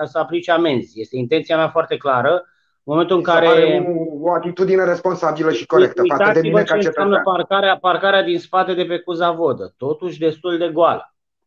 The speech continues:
Speaker 1: Haideți
Speaker 2: Da.
Speaker 1: să încercăm să și folosim ce avem. Uh, văd aici, pentru că mi-apar, uh, bă, bă, marca-, uh, și marcajele și tot ce înseamnă pasajul din față și tot ce înseamnă partea de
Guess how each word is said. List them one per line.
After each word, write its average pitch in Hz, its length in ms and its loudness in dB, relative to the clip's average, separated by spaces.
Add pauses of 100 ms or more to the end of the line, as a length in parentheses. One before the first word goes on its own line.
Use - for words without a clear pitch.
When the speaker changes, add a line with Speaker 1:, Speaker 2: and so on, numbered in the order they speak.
(720)
Speaker 1:
Haideți 131 340 -2
Speaker 2:
Da. 175 60 -2
Speaker 1:
să 214 60 0
încercăm 196 500 0
să 185 100 -6
și 180 140 0
folosim 190 460 2
ce 180 100 -2
avem. 170 580 -2 (920)
Uh, 131 460 2
văd 170 220 2
aici, 185 360 2
pentru 165 240 -2
că 170 100 0
mi-apar, 170 400 2
uh, 123 400 0 (100)
bă, 139 320 2
bă, 131 300 0
marca-, 139 640 0
uh, 135 120 -6
și - 200 -8
marcajele 165 720 0
și 127 160 -12
tot 165 140 -6
ce 165 120 -6
înseamnă 160 380 -4
pasajul 147 540 -4
din 147 160 -8
față 160 440 -2
și 127 180 -12
tot 151 140 -4
ce 156 100 -6
înseamnă 156 380 -4
partea 156 320 0
de 143 280 0